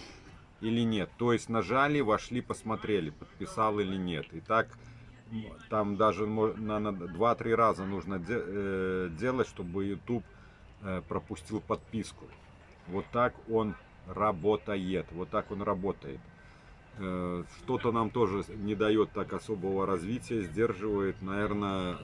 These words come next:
нас немножко там дем-, демпингуют, наверное, я думаю. Демпингуют точно такие специалисты, поэтому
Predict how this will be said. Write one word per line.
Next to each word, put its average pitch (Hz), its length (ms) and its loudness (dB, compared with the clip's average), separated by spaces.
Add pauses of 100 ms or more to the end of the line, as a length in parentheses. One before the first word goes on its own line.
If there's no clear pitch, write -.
нас 101 300 -2
немножко 101 440 -2
там 90 280 -2
дем-, 104 220 0 (200)
демпингуют, 127 840 4
наверное, 90 460 -2
я 90 80 0
думаю. 87 560 -2 (640)
Демпингуют 113 1040 2
точно 110 340 0
такие 98 400 -2
специалисты, 107 1300 -2
поэтому 101 960 0